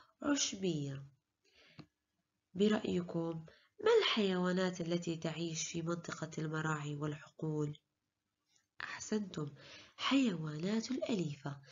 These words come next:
مثل من؟ مثل الأبقار، مثل الخرفان،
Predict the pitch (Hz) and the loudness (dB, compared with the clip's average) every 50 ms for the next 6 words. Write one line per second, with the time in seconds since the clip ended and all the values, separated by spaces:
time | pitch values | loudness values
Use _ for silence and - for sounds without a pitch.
0 | - - - - _ - 359 349 - - - 320 302 247 226 208 202 196 190 190 | -18 -18 -20 -16 _ 2 2 2 2 2 2 4 4 4 4 4 2 0 -2 -4
1 | - - - _ _ _ _ _ _ _ _ - - - - _ _ - - 359 | -8 -14 -20 _ _ _ _ _ _ _ _ -20 -20 -20 -20 _ _ 2 4 4
2 | 339 - - 202 190 185 - 190 180 180 - - - 175 175 175 175 175 170 170 | 4 2 0 0 0 0 0 -2 -4 -4 -6 -10 -6 -2 0 0 2 0 0 -2
3 | 165 - - _ _ _ - - - _ _ _ - 294 277 - - - - 185 | -4 -8 -14 _ _ _ -20 -20 -20 _ _ _ 4 4 4 2 0 -4 -2 -2
4 | 175 175 175 - - 180 170 175 - - 190 185 180 175 175 170 175 | -2 -2 -2 -2 -4 -4 -4 -4 -4 -2 0 0 0 0 0 -2 -6